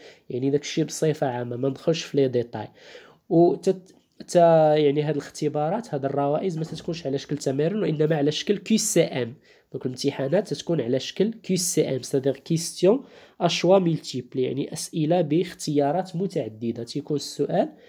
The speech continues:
وتيكون عندك مجموعه د الاختيارات. اذا فقط خص تكون ديجا مراجع، عندك واحد الفكره عامه على واحد المقرر معين، اذا راك تتحاول تجاوب على داك الكي سي ام. اذا هذا هو الشكل ديال الامتحانات. اذا الامتحانات تيكونوا على شكل كي سي ام.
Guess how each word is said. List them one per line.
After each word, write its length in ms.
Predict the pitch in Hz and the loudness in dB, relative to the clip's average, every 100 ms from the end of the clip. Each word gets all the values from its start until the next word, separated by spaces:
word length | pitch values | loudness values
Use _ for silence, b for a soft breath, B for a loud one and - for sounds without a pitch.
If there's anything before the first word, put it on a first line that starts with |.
| B B | B B
وتيكون 440 | 220 - 214 202 165 | -8 -2 0 2 0
عندك 260 | 165 160 | -2 -4
مجموعه 480 | 143 127 170 175 160 | -6 -2 0 0 0
د 20 | |
الاختيارات. 760 | 139 - - 135 127 139 165 165 | -2 -8 -6 -2 -2 -2 -6 -4
اذا 140 | 160 | -4
فقط 500 | 165 226 226 208 - b b b b | 2 2 4 0 -4 b b b b
خص 280 | - - - | -18 -14 -14
تكون 440 | - 165 165 165 - - | -2 2 2 0 -4 2
ديجا 300 | 160 143 143 | 4 4 2
مراجع، 440 | 139 135 131 160 | 4 4 2 0
عندك 240 | 135 143 | 0 -2
واحد 200 | 151 143 | -2 -4
الفكره 420 | 123 127 165 160 135 | -6 -2 -2 0 0
عامه 440 | 123 131 127 131 | 0 -2 -2 -2
على 200 | 131 127 | -2 -2
واحد 240 | 123 - | -4 -4
المقرر 580 | 131 131 - 123 123 123 | -6 -6 -6 -6 -2 -2
معين، 480 | 123 117 110 135 247 B B B B - | -2 -4 -2 -2 -2 B B B B -2
اذا 300 | 160 156 185 | 2 2 2
راك 320 | 240 165 165 | 0 -4 -2
تتحاول 680 | 160 160 - 147 156 156 127 | -4 -4 -2 2 2 2 -2
تجاوب 420 | 117 127 135 113 | -2 0 0 -2
على 160 | 113 | -4
داك 320 | 120 135 - _ - | -4 -6 -10 _ -16
الكي 260 | 131 - 151 | -14 -8 -8
سي 280 | - - | -4 -4
ام. 220 | - 120 117 B B B - | -4 -6 -14 B B B -2
اذا 280 | 151 180 175 | 2 4 4
هذا 120 | 180 | 6
هو 100 | 185 | 4
الشكل 440 | 190 - - 165 | 2 -2 0 0
ديال 360 | 139 151 151 143 | 4 4 4 0
الامتحانات. 800 | - 139 - 143 - 131 175 165 | -2 -10 -8 -8 -6 -4 -4 -4
اذا 100 | 143 | -4
الامتحانات 560 | 139 - - 147 175 | -4 -6 -6 -4 -4
تيكونوا 380 | 180 147 151 151 | -6 -6 -2 -2
على 140 | 139 147 | -2 -4
شكل 240 | - 143 | -6 -10
كي 160 | - 165 | -6 -6
سي 260 | - - | -4 -4
ام. 240 | - 175 | 0 -2